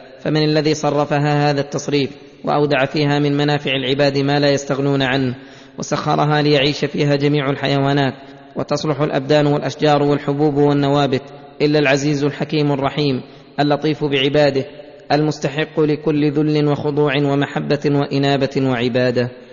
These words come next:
وفي تسخير السحاب بين السماء والأرض على خفته ولطافته يحمل الماء الكثير،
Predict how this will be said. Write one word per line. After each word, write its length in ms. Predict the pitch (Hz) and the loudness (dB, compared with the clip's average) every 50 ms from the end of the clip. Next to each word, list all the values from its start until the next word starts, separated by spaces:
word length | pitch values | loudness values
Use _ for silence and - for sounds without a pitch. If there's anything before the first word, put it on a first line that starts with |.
| - - - - - | -20 -20 -20 -12 -6
وفي 240 | - 147 143 156 151 | -6 -4 -2 -2 -2
تسخير 380 | 147 156 151 - 160 160 156 156 | -2 -4 -4 -2 0 2 2 2
السحاب 440 | 147 - - 160 139 143 151 151 | 0 -2 -2 -2 -2 0 0 0
بين 300 | 143 151 139 - 147 147 | 2 0 0 0 0 0
السماء 440 | 147 143 - - 147 151 147 147 - | 0 -2 -2 -2 0 0 0 0 0
والأرض 400 | 147 151 147 - 151 147 143 147 | 0 0 0 0 0 0 0 0
على 240 | 143 135 143 147 143 | 0 2 2 0 0
خفته 600 | - - 143 - - 151 147 151 147 147 147 147 | -2 -4 -6 -6 -6 -4 -2 0 0 2 2 2
ولطافته 680 | 143 143 143 143 - 143 143 135 - 151 143 151 135 120 - - - - - - - - | 2 0 0 0 0 0 -2 0 -2 -2 -2 -2 -4 -4 -6 -12 -20 -20 -20 -18 -8 -6
يحمل 340 | 233 139 - - 147 147 147 | -6 -4 -2 -2 0 0 2
الماء 320 | 151 151 151 151 - - | 2 0 0 0 -2 -2
الكثير، 560 | 143 135 - 156 143 - 156 151 143 123 - | -4 -4 -4 -6 -4 -2 0 0 0 0 -2